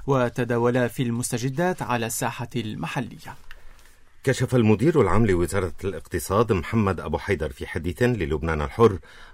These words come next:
Speaker 2: ضمن برنامج حوار بيروت عن أن سعر اللحوم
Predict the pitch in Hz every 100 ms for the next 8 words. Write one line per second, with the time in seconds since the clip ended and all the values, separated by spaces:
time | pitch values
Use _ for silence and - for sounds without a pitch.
0 | 90 110 117 101 92 127 127 - 95 95
1 | 95 87 67 67 73 82 85 92 73 -
2 | 101 71 69 80 73 117 113